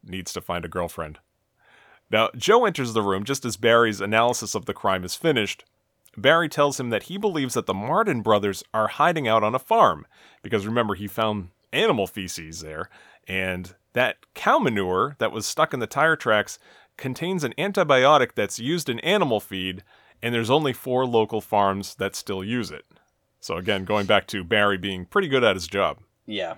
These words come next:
Speaker 2: even without his superpowers.
Speaker 1: Yeah. So since Barry was able to give Joe a lead with plenty of time to spare, Iris convinces him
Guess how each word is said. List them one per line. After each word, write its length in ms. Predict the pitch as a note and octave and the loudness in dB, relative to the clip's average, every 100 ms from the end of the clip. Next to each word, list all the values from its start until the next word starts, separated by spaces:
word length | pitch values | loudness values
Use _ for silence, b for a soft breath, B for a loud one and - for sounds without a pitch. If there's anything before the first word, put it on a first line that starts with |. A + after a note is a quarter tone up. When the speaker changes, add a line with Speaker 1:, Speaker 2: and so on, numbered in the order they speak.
| _ | _
Speaker 2:
even 220 | A2 A2+ | -8 -6
without 320 | G2+ F#2+ F#2 E2+ | -2 0 0 -4
his 100 | - | -10
superpowers. 760 | - E2 D#2+ D#2 D2 - - _ _ _ | -12 -12 -10 -10 -10 -14 -20 _ _ _
Speaker 1:
Yeah. 240 | G#2 G2+ D2+ _ _ _ _ | -2 -2 -2 _ _ _ _
So 340 | - A2+ G#2 - | -2 0 0 -2
since 320 | - A#3 - | -2 -2 -2
Barry 340 | C3+ C#3+ D#3 | 2 2 2
was 200 | C3+ A2 | 0 -4
able 260 | A2+ A#2 A#2+ | -4 -4 -6
to 160 | - G#2 | -6 -6
give 260 | G#2+ F#2+ | -4 -4
Joe 280 | E2+ A#2 A#2 | -2 0 0
a 20 | G2 | 0
lead 240 | G2+ G#2 | -4 -4
with 160 | G2+ - | -6 -8
plenty 220 | A2+ A2 | -6 -4
of 80 | G2 | -4
time 200 | G2+ E2 | -4 -4
to 40 | E2+ | -6
spare, 420 | - D#3+ E3 D3 B B B | -2 2 2 0 B B B
Iris 420 | C3 D#3 D#3 D3+ - | 4 6 4 0 -2
convinces 560 | A#2+ A#2 A#2+ B2+ A2+ | -4 -4 -4 -4 -4
him 240 | B2 A#2 | -2 -4